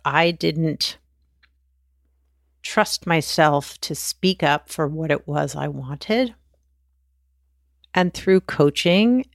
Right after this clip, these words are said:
and therapy and brain spotting and body work, I've come back to my core self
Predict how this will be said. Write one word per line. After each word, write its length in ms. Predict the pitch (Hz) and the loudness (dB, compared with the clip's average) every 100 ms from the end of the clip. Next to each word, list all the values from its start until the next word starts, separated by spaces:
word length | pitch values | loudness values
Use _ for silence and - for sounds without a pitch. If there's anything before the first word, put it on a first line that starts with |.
| _ | _
and 360 | 151 151 147 - | -2 0 -4 -4
therapy 920 | 143 151 156 - - 220 240 254 240 _ _ _ _ - | 0 2 2 0 2 4 4 4 0 _ _ _ _ -4
and 300 | 139 139 135 | -2 -2 -4
brain 340 | - 151 160 | 0 2 2
spotting 800 | 180 - 185 185 202 214 233 240 - | 0 0 2 4 4 4 4 2 0
and 300 | 175 147 147 | -2 -2 0
body 360 | - 147 165 190 | 2 4 4 4
work, 640 | 214 233 254 254 - - _ _ _ _ _ _ _ _ _ _ _ | 6 6 6 2 -4 -20 _ _ _ _ _ _ _ _ _ _ _
I've 240 | 156 170 - | 0 0 -2
come 320 | - 180 175 | 0 2 2
back 560 | 135 139 143 202 - - - - | 2 4 4 2 -2 -20 -20 -12
to 680 | - - 160 156 160 160 156 | -8 -2 2 2 2 2 0
my 420 | 156 147 139 147 160 | -2 -2 0 0 -2
core 320 | - 175 156 | 2 4 4
self 640 | - - 143 170 - - | 2 2 4 2 0 -10